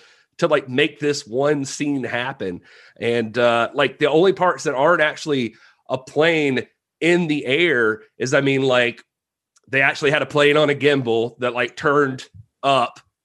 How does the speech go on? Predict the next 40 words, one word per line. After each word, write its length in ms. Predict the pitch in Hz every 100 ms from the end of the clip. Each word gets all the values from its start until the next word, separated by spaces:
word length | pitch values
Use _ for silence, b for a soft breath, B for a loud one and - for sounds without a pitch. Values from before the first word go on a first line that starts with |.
| _
right? 480 | - 120 117 110 -
So 160 | - 127
you 100 | 120
could 140 | -
have 180 | 139 127
the 60 | 117
scenes, 320 | - 139 135
like, 140 | 131
falling 440 | - 135 143 139 131
through 520 | 139 131 123 120 - _ _ _ _
the 340 | 90 110 117 107
cabin 500 | - 135 143 135 110
or 140 | 110
whatever. 640 | 104 107 104 101 104 107 - b b b
Um, 540 | 104 107 104 101 95 - _ _ _ -
and, 400 | 113 110 104 104
but 140 | 139 139
they, 100 | 185
I 40 |
mean, 140 | 196 208
they 100 | 214
train 280 | 214 208 165
state, 520 | - - 170 170 -
uh, 80 | 127
skydivers 920 | 117 - 196 220 160 113 87 82 -
to, 80 | 117
like, 240 | 110 101 _ _ _ _ -
they 100 | 185
tried 260 | 190 247
it 60 | 190
with 160 | 156
dummies 380 | 147 190 220 156
and 120 | 143
stuff, 180 | - 147
but 80 | 143
they 80 | 156
trained, 260 | 180 208 196
like, 80 |
skydivers 600 | - - 160 170 127 90
to 120 | -